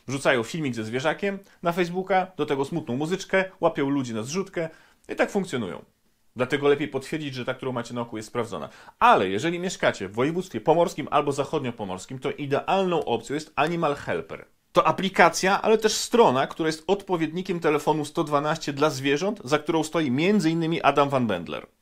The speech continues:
Możecie zgłosić to, że zwierzakowi dzieje się krzywda z poziomu strony, aplikacji albo telefonicznie. Dwadzieścia cztery godziny na dobę, siedem dni w tygodniu czuwają tam koordynatorzy,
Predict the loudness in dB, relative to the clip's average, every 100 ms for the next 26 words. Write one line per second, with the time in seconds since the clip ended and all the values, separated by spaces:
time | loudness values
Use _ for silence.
0 | _ -4 -2 -2 -4 -2 -4 -4 -6 -4
1 | -4 -6 -4 -2 -2 -4 -4 -6 -4 -2
2 | -2 -2 -8 -18 -4 0 0 0 -2 2
3 | 2 0 -8 -4 -4 -2 0 0 -2 -10
4 | -10 0 2 2 2 2 2 -2 -4 -6
5 | -16 -20 _ -6 0 2 2 0 -2 0
6 | 0 0 -2 -2 0 2 2 0 -2 -4
7 | 0 0 0 -2 -8 -6 0 0 0 -8
8 | -2 0 0 -2 -2 -2 -2 -4 -6 -8
9 | -10